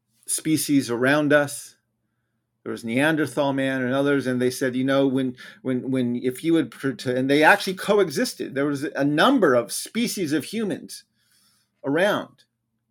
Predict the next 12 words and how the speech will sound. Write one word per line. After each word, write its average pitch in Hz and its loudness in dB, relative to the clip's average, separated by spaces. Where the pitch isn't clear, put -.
Homo 185 -4
sapiens 190 0
was 127 -6
just 165 -8
one 160 -4
of 107 -8
them. - -16
And 139 -4
said 202 2
if - -4
you 202 -6
took - 0